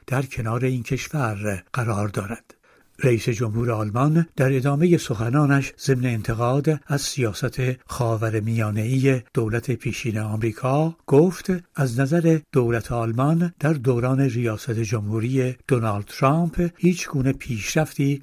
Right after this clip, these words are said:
در پیوند با یافتن راه حلی برای برقراری صلح در خاورمیانه حاصل نشد. از این رو امیدوار است تلاش‌های دولت جو بایدن همراه با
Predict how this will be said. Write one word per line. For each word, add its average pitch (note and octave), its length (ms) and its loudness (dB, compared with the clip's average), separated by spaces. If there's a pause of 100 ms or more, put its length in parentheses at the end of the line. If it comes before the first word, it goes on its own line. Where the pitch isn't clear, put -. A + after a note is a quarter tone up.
در A#2 140 -2
پیوند A#2+ 400 -2
با C3 300 0 (160)
یافتن A#2+ 580 0
راه A2 300 -2
حلی C3+ 520 2 (100)
برای D#3 360 4
برقراری A2 720 -2
صلح B2 540 -2
در A#2+ 140 -2
خاورمیانه A2 1040 -2
حاصل A2 520 -2
نشد. C#3+ 600 0 (100)
از B2+ 140 0
این D#3+ 160 6
رو D3+ 300 4
امیدوار C#3+ 460 2
است D#3+ 200 0 (140)
تلاش‌های C3+ 600 2
دولت A#2+ 440 -2
جو A2+ 360 2
بایدن A#2 720 0
همراه A#2 380 -2
با C3+ 300 2